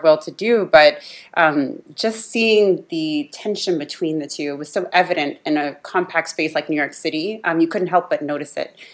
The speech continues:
Whereas, like, in the sur-, suburbs, you can kind of get around it, you know, you, you don't really leave your sort of neighborhood or your nook and cranny. But when you're traveling within Manhattan or Brooklyn, um, it's right there in front of you. And I think it's the same thing in California on the West End, in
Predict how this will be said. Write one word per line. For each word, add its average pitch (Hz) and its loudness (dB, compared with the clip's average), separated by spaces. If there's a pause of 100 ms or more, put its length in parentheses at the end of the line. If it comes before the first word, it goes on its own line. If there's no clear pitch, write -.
(200)
Whereas, 180 8
like, 175 2
in 165 2
the 156 0
sur-, 320 6
suburbs, 285 6
you 233 -4
can 202 -2
kind 208 6
of 156 6
get 180 6
around 156 4
it, - -2
you 208 -4
know, 220 6
you, 185 2
you 165 -18
don't 190 8
really 180 6
leave 170 2
your 160 4
sort 170 -2
of 160 4 (300)
neighborhood 156 -2
or 151 -2
your 147 -2
nook 151 -8
and 160 -6
cranny. 160 2 (420)
But 165 10
when 165 6
you're 170 6
traveling 170 2 (340)
within 160 -2
Manhattan 196 2
or 147 2
Brooklyn, 214 0 (400)
um, 147 2 (800)
it's 165 -2
right 160 6
there 143 2
in 151 -6
front 156 -2
of 143 -8
you. 139 -4
And 349 2
I 381 6
think 240 4
it's 233 2
the 220 -6
same 214 0
thing 214 2
in 185 6
California 180 4
on 170 2
the 151 0
West 151 0
End, 165 0
in 156 0